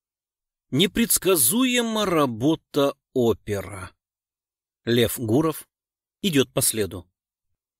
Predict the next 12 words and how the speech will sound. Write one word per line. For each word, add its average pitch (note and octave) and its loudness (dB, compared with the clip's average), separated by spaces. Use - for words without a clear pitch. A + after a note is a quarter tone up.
Причем G3 2
в - -2
самом E3 2
прямом E3+ 4
смысле D3 0
этого A2+ -2
слова. B2 -2
Полковник A#3+ 4
преследует G3 0
уходящего E3 0
лесом B2+ 2
бандита. A2 -4